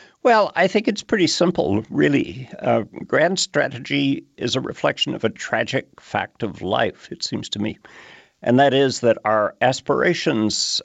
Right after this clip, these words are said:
are potentially infinite, what we hope for. But our capabilities are always finite, what we can actually achieve.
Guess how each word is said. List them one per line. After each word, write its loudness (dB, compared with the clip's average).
are 2
potentially -4
infinite, -4
what -6
we -4
hope -2
for. -6
But 4
our 2
capabilities -2
are 2
always 2
finite, -2
what -2
we -4
can -4
actually -4
achieve. -6